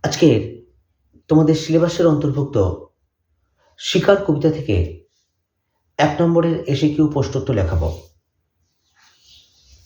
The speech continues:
লেখো,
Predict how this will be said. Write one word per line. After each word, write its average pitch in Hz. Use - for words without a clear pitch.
লেখো, 131